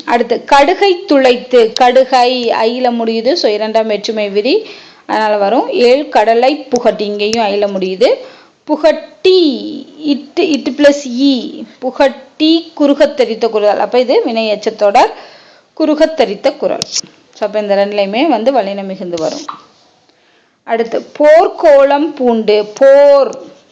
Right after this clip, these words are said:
போர்க்கோலம், ஓகேவா? So, போர்க்கோலம் புகுண்டு வந்த பரதனது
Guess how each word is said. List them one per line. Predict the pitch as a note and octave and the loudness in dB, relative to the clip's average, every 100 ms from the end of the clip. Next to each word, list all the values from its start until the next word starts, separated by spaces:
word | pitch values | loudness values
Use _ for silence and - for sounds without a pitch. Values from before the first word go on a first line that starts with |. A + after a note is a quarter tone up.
| _ - | _ 2
போர்க்கோலம், | C4 D#4 D4+ C#4+ A#3 G3+ F#3+ - - _ A3 | 4 4 2 0 2 2 -2 -10 -20 _ -10
ஓகேவா? | A3+ A#3+ | 0 2
So, | B3+ A#3+ G3+ F3+ - - - _ - | 2 0 0 -2 -8 -20 -20 _ 0
போர்க்கோலம் | C4+ C4+ C#4 C4 C4 | 2 2 2 2 2
புகுண்டு | B3+ A#3 A3 A3 C#4 G#4+ - B3+ | -2 -2 0 2 2 2 -4 -4
வந்த | A#3 A3+ A3+ B3 B3 - | -2 0 0 0 -2 0
பரதனது | A3+ A#3 C4+ C#4+ B3+ C4+ | 2 2 2 0 0 0